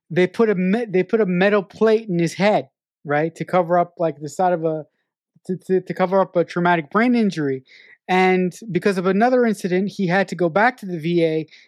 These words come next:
and get that plate replaced with a plastic plate. So his behavior is explainable when you think about it, because maybe when he was in the service, maybe, you know, he got,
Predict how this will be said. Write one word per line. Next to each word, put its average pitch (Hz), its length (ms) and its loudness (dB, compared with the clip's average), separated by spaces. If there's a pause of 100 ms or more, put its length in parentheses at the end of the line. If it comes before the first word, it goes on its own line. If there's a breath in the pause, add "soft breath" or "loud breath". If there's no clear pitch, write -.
(140 soft breath)
and 180 160 0
get 202 220 0
that 185 260 0
plate 214 380 0 (280)
replaced 175 540 0
with 170 140 -2
a 165 120 0 (200)
plastic 262 460 -2
plate. 151 280 -6 (540 loud breath)
So 277 500 0 (500)
his 330 300 0
behavior 247 720 2
is 254 240 0
explainable 190 960 0
when 190 220 2
you 196 100 2
think 240 260 -2
about 190 280 2
it, 180 100 -2
because 180 520 -2 (400)
maybe 277 400 2
when 262 180 0
he 240 80 4
was 269 160 2
in 247 100 2
the 247 100 0
service, 277 420 -2
maybe, 233 340 2
you 254 400 -2
know, 214 380 2
he 208 200 -2
got, 226 280 0